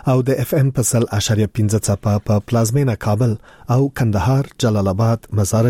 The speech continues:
شریف، هرات، ګردیز، خوست، اسداباد،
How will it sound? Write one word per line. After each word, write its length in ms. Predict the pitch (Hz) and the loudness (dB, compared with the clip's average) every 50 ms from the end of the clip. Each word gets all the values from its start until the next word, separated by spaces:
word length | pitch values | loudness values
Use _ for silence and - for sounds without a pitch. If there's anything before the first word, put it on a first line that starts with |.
| 117 - | 2 0
شریف، 280 | 127 117 123 123 - - - - - - - - - | 0 2 0 0 -2 -6 -20 -20 -20 -20 -18 -8 -4
هرات، 400 | - 120 123 123 127 - - - - - _ _ - 131 120 | 0 0 2 2 0 -2 -4 -12 -20 -20 _ _ -4 -2 0
ګردیز، 480 | 104 98 95 120 117 120 120 117 - - - - _ _ - - - | 0 0 0 0 2 2 2 0 -2 -6 -10 -16 _ _ -10 -4 -2
خوست، 440 | 135 123 120 117 - - - - - 113 107 | 0 2 2 0 -2 -4 -8 -8 -6 -4 -2
اسداباد، 680 | - - 110 101 101 95 92 107 110 120 123 - - | 0 0 0 0 0 0 0 2 2 2 0 -2 -4